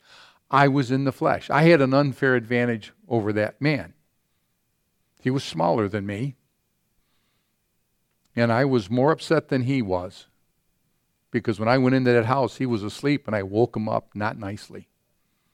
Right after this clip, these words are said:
I said, "You touch her again, the police are coming." Gave her the number.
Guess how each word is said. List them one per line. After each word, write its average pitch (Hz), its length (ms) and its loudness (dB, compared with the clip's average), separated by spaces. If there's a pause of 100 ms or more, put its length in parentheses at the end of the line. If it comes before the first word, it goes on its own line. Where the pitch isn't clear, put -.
(1200)
I 113 80 -6
said, 101 240 -8
"You 98 60 -12
touch - 340 0
her 143 160 0
again, 110 400 -4
the 95 80 -6
police - 380 -6
are - 40 -10
coming." 95 420 -12 (1300)
Gave 110 240 0
her 110 120 -6
the 107 80 -6
number. 107 420 -4